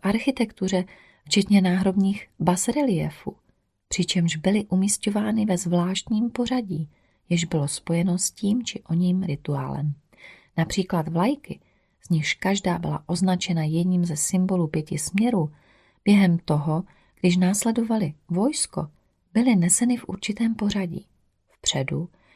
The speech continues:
jakožto symbol přední bytosti, nesli vlajku se zobrazením z Huniano rudý pták, symbol jihu, který byl Číňany považován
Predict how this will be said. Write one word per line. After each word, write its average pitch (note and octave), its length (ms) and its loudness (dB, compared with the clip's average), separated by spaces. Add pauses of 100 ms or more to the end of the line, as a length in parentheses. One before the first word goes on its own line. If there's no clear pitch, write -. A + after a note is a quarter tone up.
(140)
jakožto E3 420 -2
symbol E3 480 0
přední D3 360 -4
bytosti, E3 600 -4 (360)
nesli G#3 340 2
vlajku F3 480 -2
se D3+ 180 -4
zobrazením F#3 760 -2
z - 80 -8
Huniano F3 720 0 (300)
rudý E3 320 -2
pták, D#3+ 420 -8 (220)
symbol D#3+ 420 -2
jihu, G3 280 0 (540)
který F#3 300 2
byl G3+ 200 0
Číňany C4 500 0
považován G3+ 720 0